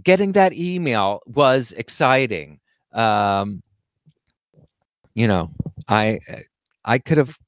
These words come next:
gotten a really nice balcony room. Might have been a family <laughs> balcony room, uh, for just little old me, but,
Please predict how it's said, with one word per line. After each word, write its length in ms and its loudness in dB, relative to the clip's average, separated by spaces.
gotten 420 -2
a 100 2
really 380 0
nice 420 -10
balcony 560 0
room. 460 -6
Might 140 -4
have 120 -6
been 160 -4
a 40 -4
family 560 -2
<laughs> 60 -10
balcony 580 -2
room, 500 0
uh, 240 -4
for 200 0
just 240 -4
little 320 0
old 220 -2
me, 320 -2
but, 240 -4